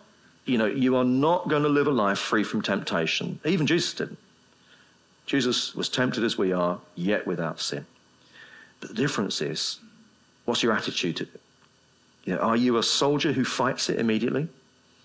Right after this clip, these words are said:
You know, do you, do you take those thoughts and, and do you make them captive, obedient to Christ? Or do, do at some level, you know, do you enjoy the fantasy? Do you enjoy the temptation? Do you indulge it? Do you play with it?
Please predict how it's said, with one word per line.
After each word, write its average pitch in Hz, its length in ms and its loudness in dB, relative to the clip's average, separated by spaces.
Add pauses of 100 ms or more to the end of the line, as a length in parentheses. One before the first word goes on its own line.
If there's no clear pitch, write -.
(240)
You 95 80 -2
know, 95 120 2
do 98 140 -2
you, 101 320 2 (340)
do - 80 -2
you 92 140 2
take 131 400 -2
those 127 260 0
thoughts 131 440 -2
and, 95 200 -4
and 95 160 -2
do - 100 -6
you 90 200 0 (640)
make 101 160 -2
them 101 120 -4
captive, - 720 -4 (160)
obedient 113 540 0
to - 80 -6
Christ? 113 520 -4 (680)
Or 101 100 -2
do, 139 360 2
do 170 200 2
at - 80 0
some 170 220 2
level, 139 360 2
you 92 80 2
know, 92 140 2
do 104 120 0
you 120 240 4
enjoy 139 320 2
the 131 80 0
fantasy? 90 640 -2
Do 98 80 -2
you 101 160 2
enjoy 113 420 2
the 113 100 -2
temptation? 87 600 -2
Do 107 100 -2
you - 20 2
indulge 110 460 0
it? - 220 -4 (720)
Do - 80 -4
you 117 60 2
play 151 280 0
with 107 180 2
it? - 180 -4